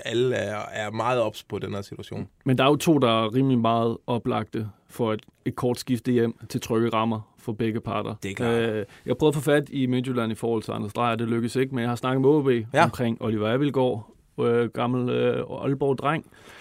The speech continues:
Speaker 2: Øh, og der, øh, der er de, står de jo klar med åbne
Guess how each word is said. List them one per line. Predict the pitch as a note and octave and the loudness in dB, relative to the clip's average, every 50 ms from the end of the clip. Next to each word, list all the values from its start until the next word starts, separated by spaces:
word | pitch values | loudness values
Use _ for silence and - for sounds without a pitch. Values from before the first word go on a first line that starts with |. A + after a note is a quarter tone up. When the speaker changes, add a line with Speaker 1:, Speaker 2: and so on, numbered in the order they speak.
| - - - - - - - - - | -20 -20 -20 -20 -20 -20 -16 -6 2
Speaker 2:
Øh, | C3+ C3+ C3 C3 C3 C3 B2 - | 4 6 8 8 8 6 4 2
og | B2+ A#2+ A2+ | 0 0 2
der, | C3+ C#3 D3 | 4 4 6
øh, | C#3+ C3+ B2+ B2 B2 A#2+ A#2 A2+ A2+ A2 A2 G#2+ G#2+ G#2+ - - - - _ _ _ _ _ _ - - - | 6 6 6 4 4 4 2 2 0 0 0 -2 -2 -4 -6 -10 -14 -18 _ _ _ _ _ _ -12 -8 -4
der | A#2+ | -4
er | A2+ | -2
de, | A2 A2 A2 G2+ G#2+ A2 - _ - - - - - | -2 -2 -2 -2 -2 -4 -8 _ -18 -20 -20 -18 -16
står | - - - A#2+ | -14 -12 -10 -10
de | G#2+ | -10
jo | A2 - | -10 -8
klar | - A#2 A#2 A2+ | -6 -6 -4 -4
med | G#2+ G#2+ - | -4 -4 -4
åbne | G#2 A2 A2 A2 A#2 A2+ G#2+ | -4 -4 -6 -4 -4 -6 -6